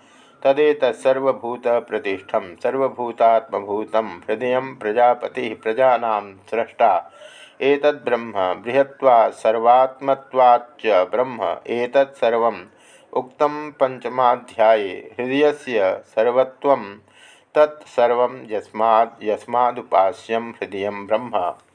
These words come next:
जो हृदय है वह प्रजापति है। प्रजापति अनुशासन करता है, यह अभी कहा जा चुका है, किंतु यह अनुशासन करता प्रजापति कौन है सो बतलाया जाता है। यह प्रजापति है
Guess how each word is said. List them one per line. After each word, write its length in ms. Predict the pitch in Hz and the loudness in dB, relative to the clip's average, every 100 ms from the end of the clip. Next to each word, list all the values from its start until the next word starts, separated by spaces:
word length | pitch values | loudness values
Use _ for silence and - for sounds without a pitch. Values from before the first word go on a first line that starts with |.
| _ - - _ _ _ _ - | _ -20 -20 _ _ _ _ -2
जो 200 | 156 156 | 2 2
हृदय 380 | 147 139 160 | 0 2 2
है 180 | 151 151 | 4 0
वह 140 | 143 127 | 0 -4
प्रजापति 760 | 120 113 117 117 - - 104 | -8 -4 0 0 0 -12 -8
है। 300 | 98 85 - _ _ _ | -4 -6 -6 _ _ _
प्रजापति 600 | - 135 147 143 139 151 135 | -6 0 2 2 -2 -8 -10
अनुशासन 640 | 131 113 101 98 123 127 | -10 -6 -2 -2 -2 -10
करता 440 | 117 95 95 85 | -6 -6 0 2
है, 260 | 82 80 - _ _ _ _ _ | 2 -4 -12 _ _ _ _ _
यह 200 | 131 151 | -2 2
अभी 380 | 151 - 127 147 | 2 0 -6 -6
कहा 280 | 143 120 127 | -6 -2 -2
जा 180 | 127 113 | 0 -2
चुका 400 | 117 120 113 117 | -4 -4 0 0
है, 160 | 123 123 | -2 -4
किंतु 360 | 127 135 135 | -6 -8 -8
यह 300 | 123 120 110 - | -6 -4 -6 -6
अनुशासन 640 | 113 117 - 117 117 143 147 | -6 -4 0 0 0 -8 -4
करता 320 | 107 98 98 | -4 -2 -2
प्रजापति 640 | - 101 113 113 113 - 95 | -2 -4 0 0 -2 -14 -10
कौन 300 | - 107 92 | -4 -4 -4
है 280 | 85 82 _ | -10 -10 _
सो 140 | 120 123 | -6 -4
बतलाया 420 | 110 - 101 98 | -4 -2 0 2
जाता 420 | 95 87 - 80 | 0 -2 0 -2
है। 220 | 80 - _ _ _ _ _ _ 139 | -2 -12 _ _ _ _ _ _ 0
यह 140 | 143 | 2
प्रजापति 800 | 143 135 135 139 139 127 131 123 | 0 -2 2 2 0 -8 -8 -2
है 380 | 127 131 147 - | 2 2 0 -12